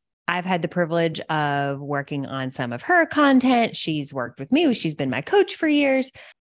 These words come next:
The whole reason I asked Chelsea to come on is because of her rapid growth. She, of course, had a lot of videos go viral and had a lot of trolls come out. And one of the biggest things you all ask me about or,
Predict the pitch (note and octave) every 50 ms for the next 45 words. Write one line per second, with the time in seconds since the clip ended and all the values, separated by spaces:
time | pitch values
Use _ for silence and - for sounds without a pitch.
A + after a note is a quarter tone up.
0 | _ - G3+ F#3 D4+ G4 G4 E4 D#4+ C4+ C4+ A#3 F#3+ D#3+ - - C3 C3+ F3 A3
1 | - - C4 B3+ B3+ B3+ - C4 B3+ B3+ - B3+ B3+ B3 A#3+ A#3+ A#3+ A#3 - E3+
2 | E3+ D#3+ E3+ E3 E3 - F3+ F3 F3 F3 F3 F3 - E3+ D#3+ - E3+ D#3+ D#3 D3+
3 | D3+ D3+ - - D#3 D3 C#3+ D3 - - D#3+ - C#4+ D#4 C#4+ G#3 E3 E3+ F#3 -
4 | _ _ _ _ _ _ - - - - G3 F#3+ F#3 F3+ F3 F3 E3+ E3+ E3+ F3
5 | - - - E3+ - - - D#3+ C#3+ F3 - - D3+ C#3+ D3 D3+ D3+ D3+ D3+ D#3
6 | D3+ C#3+ C#3 C3+ C#3 C#3 - - C#3+ C#3 C#3 D3 A#3 C4 D4 C#4 C4 C4 C4 C4
7 | B3 - E3 E3+ F3+ D#3 D#3+ D#3 D#3+ D#3+ D3+ - - D#3+ D#3 D#3 D3 C#3+ C#3+ C#3+
8 | - - - E3 D3+ D#3+ D#3 D#3 E3 - - - - - D#4+ B3 G#3+ G#3+ G#3+ G#3+
9 | G#3+ A3+ A3 A3 - G#3 G3 F3+ F3 F3 F3+ - - C#3+ B2 - - _ - -
10 | A3 A#3 B3 B3+ B3 A#3 G3+ G#3+ G3+ G#3 G#3 G#3 - G3 F#3+ F#3+ F3+ - F#3 F3+
11 | F3 E3 D#3+ - D3+ E3 D#3 - - E3+ E3 D#3+ D#3 - - D3 D#3 D3+ D3 D3
12 | - - C#3+ D3 C#3+